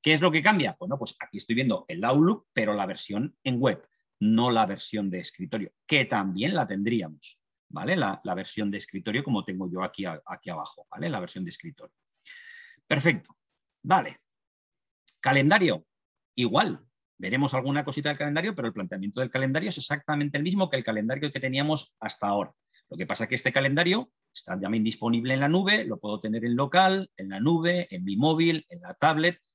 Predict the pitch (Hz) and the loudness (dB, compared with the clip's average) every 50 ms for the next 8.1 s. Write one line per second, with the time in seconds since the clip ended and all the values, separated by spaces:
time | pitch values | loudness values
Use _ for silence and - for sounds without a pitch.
0 | _ - 120 117 110 147 117 107 95 90 - - 90 123 147 127 101 95 123 101 | _ -6 -6 -4 -2 -2 -2 -2 -4 -6 -10 -8 -6 -6 -6 -6 -4 -6 -6 -4
1 | 95 110 113 - 127 123 123 131 165 170 - - 101 - _ _ _ _ _ - | -4 -6 -6 -2 -2 0 2 4 4 2 2 0 -4 -4 _ _ _ _ _ -6
2 | - 101 98 98 98 104 131 156 156 127 104 92 - _ _ _ _ - - 98 | -2 0 0 2 2 4 4 4 4 4 2 0 -2 _ _ _ _ -8 -2 -2
3 | 110 101 - 120 117 117 117 117 - - 135 135 - - 101 98 98 90 - 90 | -2 0 2 2 2 4 2 2 0 -2 -4 -2 0 -2 0 0 -2 -4 -4 -4
4 | 92 92 98 127 135 123 104 95 101 107 - 113 123 127 135 151 175 196 220 247 | -4 0 0 0 0 0 -2 -2 -4 -4 -2 -2 -2 0 2 4 4 4 2 0
5 | 240 _ _ _ _ _ - 101 101 101 98 - - 117 117 120 120 123 120 120 | -2 _ _ _ _ _ -4 -2 -2 -2 -2 -2 -2 -2 0 0 0 0 -2 -2
6 | 113 131 123 - - 143 131 - 139 139 156 151 160 180 202 208 - - - - | -2 -4 -6 -4 -6 -6 -4 -4 -2 -2 0 0 2 2 0 0 -2 -8 -8 -8
7 | 107 98 110 113 113 120 127 131 117 104 - 98 95 92 92 90 - 110 107 - | -6 -2 -2 0 0 0 0 0 -2 -4 -4 -6 -6 -8 -8 -6 0 0 0 0
8 | - | 0